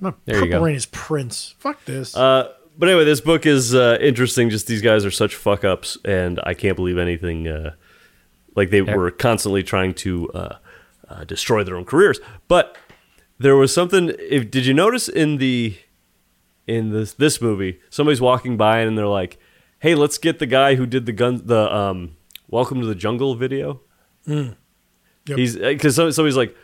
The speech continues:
Speaker 3: "Oh, they're, he's too expensive. All right, then get the guy who did Welcome to the Jungle." I wonder if that is a very inside thing, because in the
Speaker 1: Mm.
Speaker 3: book I'm reading,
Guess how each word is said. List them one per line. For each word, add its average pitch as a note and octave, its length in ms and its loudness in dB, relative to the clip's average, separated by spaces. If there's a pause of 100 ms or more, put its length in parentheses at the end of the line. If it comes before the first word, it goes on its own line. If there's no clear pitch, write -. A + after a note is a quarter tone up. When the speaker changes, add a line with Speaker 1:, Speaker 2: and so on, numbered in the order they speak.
(160)
Speaker 3:
"Oh, C#3 120 2
they're, D3+ 160 4
he's D#3+ 220 0
too F3 140 0
expensive. A#2+ 420 -4
All D3+ 120 6
right, B2+ 120 4
then B2 120 0
get B2+ 120 0
the B2+ 60 -6
guy B2+ 180 2
who B2+ 60 2
did A#2+ 160 -2
Welcome A#2 280 -2
to A2 60 -4
the G2 60 -8
Jungle." A2+ 280 -4 (520)
I G2 200 -6
wonder G3+ 380 -2
if G2 280 -2
that F#2+ 280 -2
is F2+ 140 -6
a F2+ 60 -10
very B2 360 0
inside A2 640 -4 (480)
thing, B2+ 480 2
because G#3 240 0
in F3+ 100 2
the D3 80 0
Speaker 1:
Mm. C3 60 -6
Speaker 3:
book E3+ 180 0
I'm G2+ 160 0
reading, F#2 300 -6